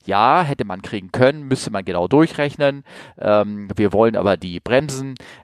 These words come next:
ähm, eigentlich nicht so stark belasten. Wir wollen auch gerne nicht so viel,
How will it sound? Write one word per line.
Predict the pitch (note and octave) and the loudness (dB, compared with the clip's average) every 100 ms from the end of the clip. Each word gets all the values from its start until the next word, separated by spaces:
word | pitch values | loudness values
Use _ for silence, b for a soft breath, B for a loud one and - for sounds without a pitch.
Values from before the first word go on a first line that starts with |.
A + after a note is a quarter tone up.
| - | -14
ähm, | F2 F2 | -12 -8
eigentlich | G#2 G#2 G2 | -4 -2 -2
nicht | C#3 | -4
so | - | -2
stark | C#3+ B2 A#2 | 0 0 0
belasten. | B2 A2+ A#2 A#2+ | 2 2 0 -2
Wir | G2+ | 0
wollen | G2 G2+ | 2 2
auch | F2 - | 0 -2
gerne | G2 G2 G2 F#2 | -2 0 0 -2
nicht | D#2+ G2+ A#2+ | -4 -6 -6
so | - A#2 | -2 -2
viel, | - G#2+ F#2+ F2 F2 | -2 0 2 2 0